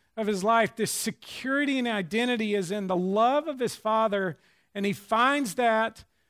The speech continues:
through his communion with his Father in prayer and through this communion with his Father in his word. As he's poring over, I mean, golly, I mean, they, we're fallen humanity. Could you imagine what it would be like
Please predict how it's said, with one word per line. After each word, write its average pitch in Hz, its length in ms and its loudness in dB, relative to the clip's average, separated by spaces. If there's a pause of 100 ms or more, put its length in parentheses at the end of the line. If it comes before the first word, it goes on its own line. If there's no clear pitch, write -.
(180)
through 226 160 0
his 202 160 2
communion 247 580 0
with 262 160 0
his 233 140 -2
Father 233 380 0
in 214 120 -4
prayer 202 580 -4 (280)
and 185 100 -8
through 220 200 -4
this 208 160 -2
communion 226 500 -6
with 208 160 -4
his 196 140 -8
Father 196 400 -4
in 180 80 -10
his 160 160 -12
word. 151 500 -10 (1500)
As 175 100 -4
he's 196 240 -4
poring 277 640 -2
over, 175 460 0 (280)
I 226 60 -4
mean, 226 300 0 (520)
golly, 247 720 2 (220)
I 277 80 -4
mean, 277 180 2
they, 311 140 2
we're 277 240 0
fallen 294 480 4
humanity. 240 840 -2 (220)
Could 240 140 -4
you 294 100 2
imagine 277 500 0
what 262 140 4
it 233 80 0
would 202 180 -4
be 233 220 0
like 285 540 0